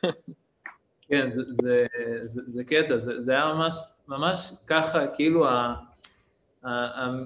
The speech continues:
Speaker 2: המינוח הזה המדויק שאתה אומר, שזה באמת מה שאנשים אומרים, שעוד פרקים ועוד דברים, ואולי נעשה סדנאות, ושנביא מישהו, ו-,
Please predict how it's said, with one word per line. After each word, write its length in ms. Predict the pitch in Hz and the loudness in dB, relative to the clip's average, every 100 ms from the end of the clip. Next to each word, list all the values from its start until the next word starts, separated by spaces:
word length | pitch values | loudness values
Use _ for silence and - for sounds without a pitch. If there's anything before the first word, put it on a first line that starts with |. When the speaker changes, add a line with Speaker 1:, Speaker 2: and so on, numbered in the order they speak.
| - 127 | -12 -8
Speaker 2:
המינוח 640 | 120 120 131 170 214 214 | -6 -4 -2 0 2 2
הזה 220 | 156 175 | 4 4
המדויק 480 | 180 147 135 139 156 | 4 4 4 4 2
שאתה 180 | - 151 | 0 0
אומר, 420 | 127 147 214 185 | 2 2 2 0
שזה 400 | - 131 117 156 | -4 -6 0 0
באמת 340 | 156 156 160 | 0 -2 -4
מה 180 | 151 147 | -4 -4
שאנשים 540 | 143 160 127 123 147 139 | -2 -2 -2 -4 -6 -4
אומרים, 340 | 127 156 180 | -2 0 0
שעוד 1080 | 170 131 120 - - _ _ _ _ 151 170 | -2 -2 -4 -6 -16 _ _ _ _ 2 2
פרקים 540 | 165 170 147 131 110 110 | 0 -2 0 0 0 0
ועוד 360 | 123 147 170 156 | 4 6 4 4
דברים, 520 | 165 147 127 117 117 | 0 2 0 -2 -6
ואולי 320 | 123 123 135 | -4 0 0
נעשה 680 | 147 139 - 147 143 139 127 | 0 -4 -4 -2 2 2 0
סדנאות, 760 | 127 123 131 156 180 160 127 117 | -2 -4 0 2 4 4 2 -2
ושנביא 520 | 123 - 123 120 143 | -6 -6 -6 -2 -2
מישהו, 680 | 147 185 185 - 160 135 117 | 0 -4 -4 -2 0 0 -2
ו-, 160 | 120 | 0